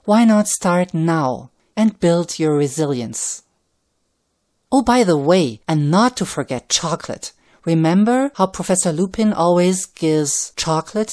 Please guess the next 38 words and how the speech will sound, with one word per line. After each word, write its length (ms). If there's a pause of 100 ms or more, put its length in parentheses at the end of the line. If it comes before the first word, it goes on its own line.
to 120
Harry 540 (300)
after 380
a 80
spell 360
of 100
fear? 460 (680)
Stress, 640
no 120
matter 280
whether 200
from 200
fear 460
or 80
something 420
else, 340 (180)
eats 340
up 260
a 120
lot 360
of 180
energy, 640 (140)
and 160
that 340
afflicts 580
the 200
brain. 540 (580)
Your 240
brain 560
needs 420
glucose 920
and 220
oxygen 720 (160)
to 160
be 180
able 280
to 140
work. 460